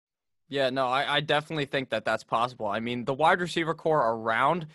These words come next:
D J Chark, besides the, obviously the rookie they drafted in Shenault, who really is there? If you think of an average wide receiver,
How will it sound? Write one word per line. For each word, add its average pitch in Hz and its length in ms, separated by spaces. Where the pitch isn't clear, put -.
D 160 160
J 170 160
Chark, 180 320
besides 151 400
the, 135 140
obviously 131 380
the 117 60
rookie 127 220
they 120 120
drafted 120 420
in 110 80
Shenault, 127 440
who 202 220
really 175 280
is 156 100
there? 147 220
If 117 140
you 147 80
think 160 160
of 151 60
an 143 120
average 160 380
wide 139 260
receiver, 139 500